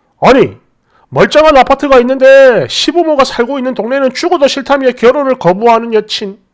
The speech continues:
아니, 이게 말이 됩니까? 게다가 우리 부모님은 절대 그지 같은 시자가 아니라고. 시집살이 안 시킨다고, 씨.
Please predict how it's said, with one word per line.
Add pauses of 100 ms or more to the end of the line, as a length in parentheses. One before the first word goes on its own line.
(180)
아니, (440)
이게
말이
됩니까? (340)
게다가
우리
부모님은
절대
그지
같은
시자가
아니라고. (220)
시집살이
안
시킨다고,
씨.